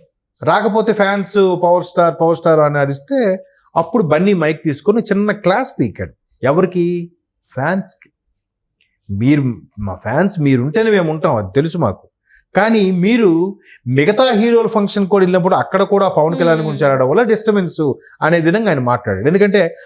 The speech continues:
Speaker 1: అంతకుముందు ప్రభాస్ గారు ఏదో ఒక ఆడియో ఫంక్షన్కి వెళ్ళినప్పుడు అక్కడ కూడా పవన్ కళ్యాణ్
Speaker 2: ఆ.
Speaker 1: గురించి డిస్టర్బ్ చేస్తే ఆయన <laughs>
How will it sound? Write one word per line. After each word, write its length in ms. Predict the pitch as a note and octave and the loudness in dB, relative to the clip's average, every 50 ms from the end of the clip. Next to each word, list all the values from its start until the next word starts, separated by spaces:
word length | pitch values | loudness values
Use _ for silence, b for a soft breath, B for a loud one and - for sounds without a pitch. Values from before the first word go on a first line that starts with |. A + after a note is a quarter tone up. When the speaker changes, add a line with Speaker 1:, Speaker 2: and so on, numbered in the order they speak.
| B B | B B
Speaker 1:
అంతకుముందు 360 | C3+ E3 F3 F#3 F#3 A3 G3+ | -2 0 0 0 0 0 0
ప్రభాస్ 380 | E3+ E3 E3 F#3 G3+ G3+ F#3 G3 | 0 0 2 2 2 2 2 2
గారు 120 | G3+ F3+ | 2 2
ఏదో 180 | F3 F3 E3+ F3+ | 2 2 2 2
ఒక 100 | E3 D#3+ | 0 0
ఆడియో 220 | D3+ D#3 E3+ E3 | 0 0 0 0
ఫంక్షన్కి 260 | C#3+ D#3 D3+ C3 - D3 | -2 -4 -8 -8 -4 -4
వెళ్ళినప్పుడు 240 | C#3+ D3+ E3 D3+ | -2 0 -2 -2
అక్కడ 160 | - - F#3 F#3 | -2 -2 -2 -2
కూడా 220 | E3+ F#3 F3+ F3 | 0 0 0 0
పవన్ 280 | E3 D#3+ D3+ D#3 D#3+ D3+ | 0 0 -2 -2 -2 -2
కళ్యాణ్ 240 | E3 D#3+ D#3 D3 | 0 0 0 0
Speaker 2:
ఆ. 40 | C#3+ | -2
Speaker 1:
గురించి 480 | C#3+ C#3 C3+ C3 C3 F3 E3+ D3+ B2+ B2 - b b b b b C3+ | -2 -4 -4 -6 -6 -6 -4 -4 -6 -6 -10 b b b b b -4
డిస్టర్బ్ 300 | D3 - - F3 D#3 D#3 | -2 -2 -2 -2 -2 -2
చేస్తే 220 | D#3 D3 - E3 | -2 0 0 0
ఆయన 560 | D3+ D3 C#3+ C#3+ C3+ C3 B2+ A#2+ A#2 A#2 A2 - b b b b b b - | 0 0 0 -4 -4 -4 -4 -6 -6 -8 -10 -14 b b b b b b -4
<laughs> 260 | C#3 B2 - A#2+ G#2 | -4 -4 -4 -6 -8